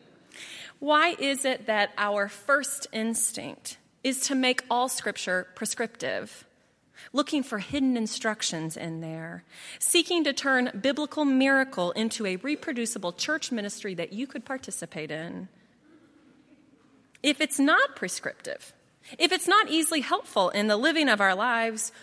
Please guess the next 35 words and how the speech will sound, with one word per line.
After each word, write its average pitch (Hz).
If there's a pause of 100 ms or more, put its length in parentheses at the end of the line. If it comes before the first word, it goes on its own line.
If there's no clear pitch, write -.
(220)
well, 320
how 339
do 359
we 311
still -
honor 262
it 156 (100)
as 240
the 269
Word 277
of 254
God 247
if -
we 339
feel 359
like 302
it 233
just 247
doesn't 214 (320)
apply 233
to 165
us? - (1200)
And 277
what 302
do 320
we 311
do 262
as 196
the 202
church - (440)
with 285
the 269
pressure 339
to 240
remain 196